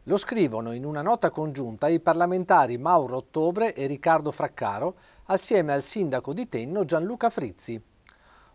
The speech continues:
Ora anche i sindaci dell'Alto Garda e Ledro si facciano un esame di coscienza e abbiano il coraggio di andare contro i diktat di partito.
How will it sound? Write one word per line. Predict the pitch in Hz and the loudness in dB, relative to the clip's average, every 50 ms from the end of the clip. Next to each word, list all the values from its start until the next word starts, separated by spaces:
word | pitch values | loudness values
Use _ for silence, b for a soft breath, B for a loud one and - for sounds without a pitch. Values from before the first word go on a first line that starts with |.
| b b | b b
Ora | - 208 196 160 139 143 160 - | 2 4 4 6 6 4 2 2
anche | - 160 175 185 - - 175 | 0 -2 -4 -4 -4 -4 -6
i | 190 | -6
sindaci | - - 220 214 196 185 170 - 156 | -4 -6 -4 0 0 0 0 -2 -4
dell'Alto | 131 143 139 143 160 160 160 - 151 135 | -4 -2 0 4 4 2 2 2 -2 0
Garda | 135 165 175 175 151 160 | 4 4 4 6 4 2
e | 151 | 0
Ledro | 165 226 220 170 151 143 | 0 -2 -2 -2 -4 -6
si | 135 - - 127 | -6 -6 -8 -4
facciano | - - 156 165 165 - 160 151 151 156 - - | 0 2 2 2 0 -2 -4 -2 -2 -4 -6 -6
un | 147 151 147 | -8 -6 -6
esame | 135 123 120 170 185 185 170 151 | -4 -2 0 0 0 0 0 -4
di | 135 139 | -6 -6
coscienza | - 135 131 - - 151 160 190 202 - - 247 220 | -8 -8 -8 -6 -6 -4 -4 -4 -4 -2 0 0 0
e | - 135 151 | 0 2 2
abbiano | 175 185 165 147 143 135 131 | 2 2 2 0 -4 -6 -6
il | 127 113 | -8 -6
coraggio | - 135 135 156 190 202 190 202 | -4 0 2 4 2 2 2 0
di | 175 143 147 | -2 -2 -2
andare | 135 135 135 127 143 160 165 170 175 170 170 b b b b b b b | -4 -4 -2 2 2 2 4 2 0 0 -4 b b b b b b b
contro | - 160 170 202 214 - 208 208 185 - | -4 -2 -2 -2 -2 -2 -2 -2 -2 -2
i | 131 131 127 | -4 -8 -8
diktat | 135 208 214 - - - 214 208 202 - - - 190 - | -6 -8 -8 -8 -2 2 2 2 2 0 -2 -4 -4 -4
di | 120 120 196 202 | -4 -6 -6 -2
partito. | - - 185 180 180 - - 247 190 113 - - 117 110 - | 2 2 2 2 2 -2 -8 -6 -6 -6 -6 -6 -6 -6 -8